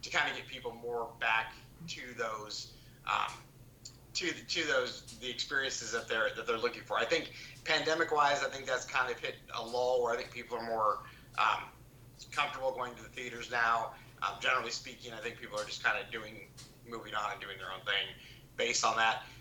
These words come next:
But I still think that the bigger threat is the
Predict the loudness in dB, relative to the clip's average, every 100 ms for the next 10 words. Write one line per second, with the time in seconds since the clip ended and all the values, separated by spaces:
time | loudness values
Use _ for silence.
0 | -8 2 4 6 2 0 2 0 0 -6
1 | -6 -6 -2 0 2 2 0 0 4 4
2 | 2 -4 -6 -8 -10 -10 -8 -10